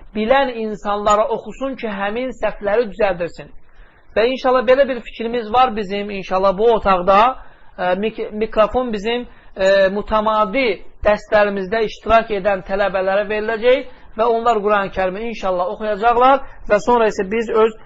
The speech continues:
e, fikirlərimizi və qeydlərimizi onlara bildirəcəyik inşallah. İkinci isə ləhnun xafidir, inşallah, e, qısa və ya belə deyək,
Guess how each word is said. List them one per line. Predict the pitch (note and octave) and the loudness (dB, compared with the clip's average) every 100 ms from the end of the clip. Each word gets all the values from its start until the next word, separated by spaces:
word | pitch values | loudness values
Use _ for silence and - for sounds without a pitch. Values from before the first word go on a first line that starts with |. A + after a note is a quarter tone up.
| - - | -20 -6
e, | F#3+ F#3+ F#3 F3+ | 2 4 6 4
fikirlərimizi | - - F#3+ F#3+ F#3 F#3 G3 A#3+ | 0 -4 0 0 0 -2 0 0
və | G3 G3 F3 | 4 2 2
qeydlərimizi | G3 F3+ - F#3 F3+ F#3 G3+ | 0 0 2 0 0 0 -2
onlara | F#3 F3 G3 A3 | 2 4 6 4
bildirəcəyik | F#3+ F3+ E3+ E3 E3 D#3+ | 2 -2 -2 -2 -4 -6
inşallah. | D#3 D#3 E3 D#3+ - - - - - - | -8 -6 -2 -4 -4 -10 -16 -20 -20 -8
İkinci | B3+ - C#4+ C#4+ D#4+ | -8 -2 -2 0 -2
isə | - C#4 C#4+ | 6 6 6
ləhnun | A#3+ C4+ A#3+ A#3 | 6 2 2 -6
xafidir, | A3 A3+ A3+ C4 A3 A#3+ B3+ - - | -2 -2 -2 -2 0 -2 -2 -14 -14
inşallah, | G#3 F#3+ G3+ G3 A3+ C4+ C4+ - - - | -12 -6 -4 4 6 6 2 -12 -20 -10
e, | F#3+ G3 G3 F#3 F3+ - - - - - - - _ - - | 0 4 4 2 -4 -12 -18 -18 -20 -20 -20 -20 _ -20 -20
qısa | - - C4+ C#4 | -20 2 6 6
və | A#3+ A#3+ | 6 6
ya | B3 C4 - | 6 6 2
belə | G#3 A3+ B3 | 0 2 2
deyək, | G#3 G#3+ A#3+ C#4+ | 2 4 4 2